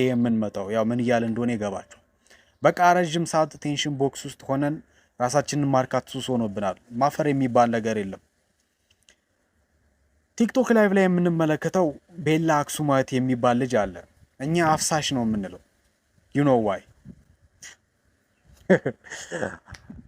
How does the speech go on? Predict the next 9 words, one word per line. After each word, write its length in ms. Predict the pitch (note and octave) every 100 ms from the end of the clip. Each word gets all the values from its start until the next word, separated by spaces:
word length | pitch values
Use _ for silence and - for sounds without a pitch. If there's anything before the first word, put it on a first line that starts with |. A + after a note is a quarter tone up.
| -
አይ 180 | A#2+ C#3 D3+
መድኃኒዓለም። 600 | D#3 D#3+ D#3 D3+ C#3+ - B2 A2 - - _ _ _ _ - _
አይ 120 | C#3 F#3
ኖ 120 | F#3+
በጣም 280 | F3+ E3+ D#3+
ሊያስቅ 340 | C#3 - C3+
ይችላል፣ 380 | B2+ - G#2 - - _ _ _ _ -
ሊያስለቅስም 680 | - - C3+ A#2+ C3 A#2+ G#2
ይችላል። 340 | G2 F#2+ F2+